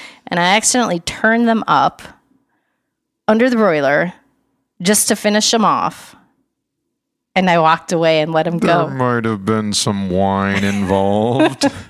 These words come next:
Speaker 2: <laughs> Just saying.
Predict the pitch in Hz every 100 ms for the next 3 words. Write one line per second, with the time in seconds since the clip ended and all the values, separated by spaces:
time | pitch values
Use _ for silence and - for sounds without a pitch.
0 | - - 277 _ - - _ 247 - _
1 | 233 - _ 214 - _ 196 - _ -
2 | - - - - - 127 135 185 151 110
3 | 104